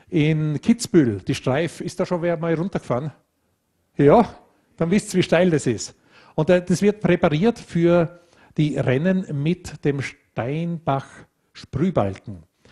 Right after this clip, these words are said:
Das schaut so aus, dass da ein langes Rädel ist und lauter kleine, kleine, kleine, kleine Düsen sind, wo das Wasser in diesen Düsen verwirbelt wird. Jetzt steht's am Kopf.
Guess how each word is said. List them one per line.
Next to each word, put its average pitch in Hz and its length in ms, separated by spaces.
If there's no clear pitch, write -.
Das - 140
schaut 131 180
so 135 200
aus, 165 380
dass - 180
da 175 160
ein 147 160
langes 135 340
Rädel 120 300
ist - 260
und 143 160
lauter 202 320
kleine, 190 540
kleine, 175 340
kleine, 160 320
kleine 151 260
Düsen 180 340
sind, 165 360
wo 160 80
das 160 180
Wasser 175 340
in 185 140
diesen 196 240
Düsen 180 300
verwirbelt 151 560
wird. 90 280
Jetzt - 140
steht's - 240
am 101 100
Kopf. - 380